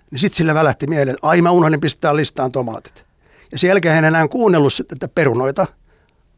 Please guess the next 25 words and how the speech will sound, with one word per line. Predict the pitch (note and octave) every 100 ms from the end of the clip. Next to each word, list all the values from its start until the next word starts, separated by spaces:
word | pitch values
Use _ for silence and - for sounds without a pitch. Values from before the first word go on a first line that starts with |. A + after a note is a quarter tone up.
| _ _ -
vaan | D#3+
lisäsi | F#3 A#3 -
sinne | - G2 A3
lauseen | - F#3+
loppuun | D3 - D#3
ne | C#4
tomaatit. | - D3 A2+ - - _ - - - _ _ _ _
Elikkä | - C3+
tää | G3
on | E3
niinku | D#3+
tyypillinen | D3+ G#3+ F3 C#3+ C#3+
tapa | C#3 D#3 D#3 D#3+ - E3+
ihmisaivojen | D3 C#3 C#3+ C#3+
toimia, | B2+ D#3+ C3+ B2+
että | A#2 C#3
me, | D3
niinku, | C#3+ C#3
me | C#3+ E3 - _ _ _
kehitellään | F3 F3 E3 C#3 C3+ C3+
täällä | E3+ D3+ C#3 - _ _ _ -
vähän | C#3
omiamme, | C#3+ F3+ F3+ F3 E3+ E3+ - -
varsinkin | D#3 D3 C#3+ D3+ - _ _ _ _ _
semmoisissa | - E3 D3+ D#3